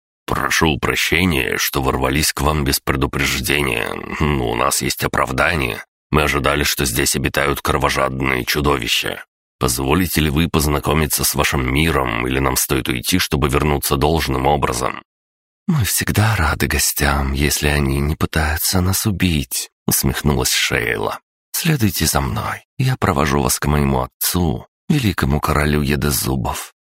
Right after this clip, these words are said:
Мне кажется, вы найдёте, о чём поговорить».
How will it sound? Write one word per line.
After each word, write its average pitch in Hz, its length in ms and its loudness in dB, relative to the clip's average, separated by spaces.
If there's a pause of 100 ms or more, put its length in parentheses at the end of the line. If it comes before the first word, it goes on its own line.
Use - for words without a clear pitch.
Мне 165 140 2
кажется, 107 520 0
вы 104 120 2
найдёте, 104 600 0
о 62 60 2
чём 69 360 0
поговорить». - 800 -4